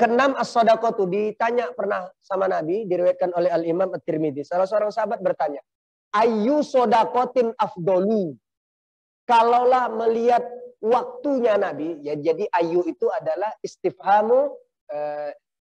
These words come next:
lil wakti. Pertanyaan untuk menunjukkan spesifik waktu.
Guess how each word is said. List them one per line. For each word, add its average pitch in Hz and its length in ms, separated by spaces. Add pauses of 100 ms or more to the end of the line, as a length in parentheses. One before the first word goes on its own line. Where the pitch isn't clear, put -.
(280)
lil 185 320
wakti. 170 480 (240)
Pertanyaan 202 720
untuk 220 320
menunjukkan 214 720
spesifik 202 580
waktu. 196 540